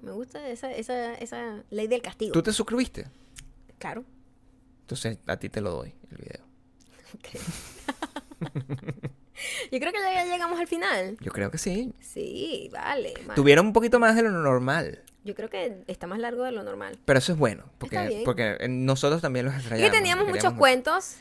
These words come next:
Speaker 2: Porque estábamos viviendo, no estábamos echando cuentos en el camino, sino que estábamos, eh, viendo, vi-, viendo la experiencia para contarles cuentos a ustedes.
Speaker 1: Exacto. <gasps> No me cuentes eso. Lo hablamos después.
Speaker 2: Sí, lo hablamos después en el
Speaker 1: Eh, pero habíamos
Speaker 2: podcast.
Speaker 1: dicho algo que cuando estábamos comiendo hoy, no me acuerdo que lo hayamos hablado ahorita.
Speaker 2: No importa.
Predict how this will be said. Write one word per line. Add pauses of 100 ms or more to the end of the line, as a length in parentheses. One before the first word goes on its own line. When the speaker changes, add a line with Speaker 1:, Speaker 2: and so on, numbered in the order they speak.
(120)
Speaker 2:
Porque
estábamos
viviendo,
no
estábamos
echando
cuentos
en
el
camino,
sino
que
estábamos, (760)
eh,
viendo,
vi-, (140)
viendo
la
experiencia (400)
para
contarles
cuentos
a
ustedes. (180)
Speaker 1:
Exacto.
<gasps>
No
me
cuentes
eso. (340)
Lo
hablamos
después.
Speaker 2:
Sí,
lo
hablamos
después
en
el
Speaker 1:
Eh,
pero
habíamos
Speaker 2:
podcast.
Speaker 1:
dicho (280)
algo
que
cuando
estábamos
comiendo
hoy,
no
me
acuerdo
que
lo
hayamos
hablado
ahorita.
Speaker 2:
No
importa.